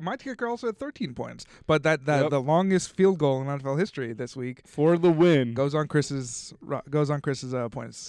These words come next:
Speaker 1: right
Speaker 2: Justin
Speaker 1: there.
Speaker 2: Tucker hitting that sixty-six yard field goal for the win, um, definitely boosted. Actually, you know what? I think might have gave Chris the win against you.
Speaker 1: Yeah, yeah,
Speaker 2: It
Speaker 1: definitely
Speaker 2: would've
Speaker 1: doesn't
Speaker 2: been
Speaker 1: hurt.
Speaker 2: close. <laughs>
Speaker 1: Yeah, it would've been a lot closer.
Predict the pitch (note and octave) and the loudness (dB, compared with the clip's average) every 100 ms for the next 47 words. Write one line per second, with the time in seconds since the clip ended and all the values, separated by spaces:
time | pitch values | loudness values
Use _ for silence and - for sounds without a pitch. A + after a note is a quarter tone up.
0 | - D3 - E3+ C#3+ D3+ D3 C3+ C3+ C3+ | -10 -10 -8 -10 -8 -10 -10 -12 -12 -12
1 | C3+ A#2+ - C#3 D#3 - C#3+ C3 - C3+ | -14 -14 -16 -16 -16 -14 -14 -14 -8 -4
2 | C3 B2+ B2+ - _ C#3+ C3+ B2 A#2+ - | -2 -4 -6 -14 _ -4 -2 -2 -4 -4
3 | C3+ C#3+ C#3+ C3 B2+ B2 A#2 _ _ _ | -4 -2 -2 -4 -4 -8 -12 _ _ _
4 | _ _ C3 B2 A#2+ A#2 A#2 A#2+ C3 C3+ | _ _ -16 -14 -12 -14 -16 -20 -14 -12
5 | C3+ C#3+ C3 B2 C3+ B2+ C3+ C3 C3+ D#3 | -10 -10 -12 -12 -12 -10 -10 -8 -4 -4
6 | - G#3+ E3 C3 C#3 D3+ F3+ G3 _ _ | -4 -8 -8 -10 -8 -6 -6 -8 _ _
7 | _ _ B2 _ D3 D#3+ E3 F#3+ E3 D#3 | _ _ -20 _ -8 -6 -2 -2 0 2
8 | G3+ E3+ D3+ _ D#4+ - - G3+ G#3+ G3 | 2 0 -12 _ -10 -6 -4 -4 -4 -4
9 | A3 G#3 A#3 G3+ A#2 - _ C#3+ C#3 F3+ | -6 -4 -2 -2 -2 -8 _ -16 -12 -10
10 | B3 C4 C4 - F#3 F#3+ A#3 G#3+ F#3+ D3+ | -10 -10 -12 -10 -2 0 0 0 0 0
11 | D#3 G#3+ G#3+ F#3+ F3+ F#3 B2+ A2 - - | 2 2 2 0 0 0 0 -2 -6 -6
12 | G#3+ E3 E3+ E3+ E3+ E3+ E3 D#3+ D#3+ C#3+ | -6 -4 -4 -2 -2 -2 -2 -2 -2 -2
13 | C#3 B2+ B2+ B2 | -4 -4 -6 -6